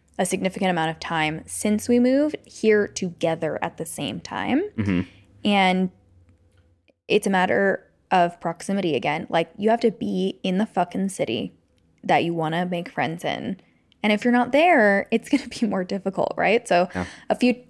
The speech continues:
Speaker 1: like, tangible tips that I'm hearing out of this conversation are be, be present, physically present, and go where
Speaker 2: Mm-hmm.
Speaker 1: the people are,
Speaker 2: Yeah.
Speaker 1: whether that's a coffee shop, whether that's a bar, whether that's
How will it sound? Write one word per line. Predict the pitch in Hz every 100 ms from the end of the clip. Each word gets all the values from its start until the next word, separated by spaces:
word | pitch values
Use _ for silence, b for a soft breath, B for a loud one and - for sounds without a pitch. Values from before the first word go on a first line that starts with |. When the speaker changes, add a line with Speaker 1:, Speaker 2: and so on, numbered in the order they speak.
| _ 202
Speaker 1:
like, | 180 -
tangible | - 180 190 190 185 175
tips | - 175 - - -
that | 202
I'm | 185
hearing | 180 180
out | 180
of | 175
this | 180 -
conversation | 175 180 - 165 - 226 240
are | 180 170 175 - _ _ _ _ _ _ _ _ _ _ _ _ -
be, | 202 214 - -
be | 226 226
present, | 226 - 185 180 185 -
physically | - 202 202 214
present, | 208 - 170 202 -
and | 190 175
go | - 180 170 208 339 b b b
where | - 196
Speaker 2:
Mm-hmm. | 98
Speaker 1:
the |
people | - 214 185 139 -
are, | 175 294 B B -
Speaker 2:
Yeah. | -
Speaker 1:
whether | 208 196
that's | 180 170 - -
a |
coffee | - 190 220
shop, | - 196 190 185 -
whether | 175 -
that's | - -
a |
bar, | 185 190 202 196 185 185
whether | - -
that's | - - -